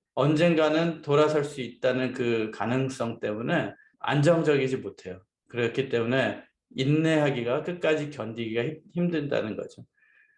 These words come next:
누가복음 팔 장 십오 절 말씀도 읽어보도록 하겠습니다. 누가복음 팔 장 십오 절 말씀.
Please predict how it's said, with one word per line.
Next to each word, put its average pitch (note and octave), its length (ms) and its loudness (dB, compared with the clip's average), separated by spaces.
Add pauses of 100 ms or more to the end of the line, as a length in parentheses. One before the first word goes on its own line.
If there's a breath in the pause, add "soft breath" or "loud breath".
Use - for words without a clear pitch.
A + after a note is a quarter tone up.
(220 soft breath)
누가복음 D#3 760 4 (260)
팔 F#3 180 0
장 E3+ 160 2
십오 E3+ 280 0
절 D3+ 120 2
말씀도 A2+ 480 -2
읽어보도록 G#2 580 -2
하겠습니다. G2+ 400 -8
누가복음 A#2 540 -2
팔 C#3+ 160 -4
장 C3+ 140 0
십오 C3 260 -2
절 A#2+ 140 -2
말씀. G#2 440 -4